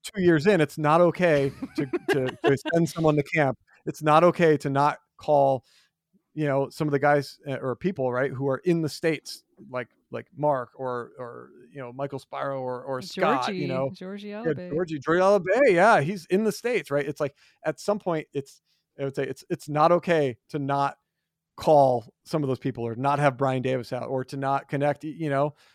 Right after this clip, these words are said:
Speaker 1: um, at camp or,
Speaker 2: Mm-hmm.
Speaker 1: you know, take the opportunity to bring Dudu out or, you know, Ailton when they're in town. And, um, like, you know, uh, keep learning, keep moving forward. And, uh,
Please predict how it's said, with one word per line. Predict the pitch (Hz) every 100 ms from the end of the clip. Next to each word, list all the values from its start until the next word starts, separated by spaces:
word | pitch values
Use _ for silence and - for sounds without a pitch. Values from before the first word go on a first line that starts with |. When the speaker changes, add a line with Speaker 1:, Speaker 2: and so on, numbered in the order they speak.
| _
Speaker 1:
um, | - 127 123 120 123 113 -
at | 139 139
camp | - 156 139 113
or, | - 131 123 123 -
Speaker 2:
Mm-hmm. |
Speaker 1:
you | 131
know, | 123
take | 117 143 135
the |
opportunity | 135 117 139 127
to |
bring | 120 127 123
Dudu | 123 120 131 127
out | 120 120 117
or, | 123 120 113 -
you | 127
know, | 117
Ailton | 123 131 127 123
when | 120
they're | 120
in | 120
town. | 127 117 113 113
And, | 117 113 _ - _ _
um, | 135 131 120 117 _ _ _ _ _
like, | 151 147 -
you | 311 208
know, | 165 214 - _ _ -
uh, | - _ _ _ -
keep | 190 165
learning, | 196 170 110
keep | - 151
moving | 165 165
forward. | - 160 160
And, | 120 117
uh, | 123